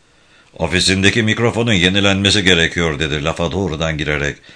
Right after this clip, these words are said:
"Hepinizin sesi helyum gazı çekmiş çizgi film kahramanları gibi geliyordu."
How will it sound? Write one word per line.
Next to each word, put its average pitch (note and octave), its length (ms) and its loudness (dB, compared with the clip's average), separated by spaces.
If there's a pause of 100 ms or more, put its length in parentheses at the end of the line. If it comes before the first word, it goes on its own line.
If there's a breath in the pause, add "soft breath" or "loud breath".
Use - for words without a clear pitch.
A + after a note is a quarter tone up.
(160 loud breath)
"Hepinizin G#2+ 520 4
sesi F#2 380 2
helyum A#2 460 2
gazı A#2 240 0
çekmiş A#2 480 0
çizgi B2 380 -2
film B2 220 -2
kahramanları A2+ 680 2
gibi A2 220 0
geliyordu." F#2 720 2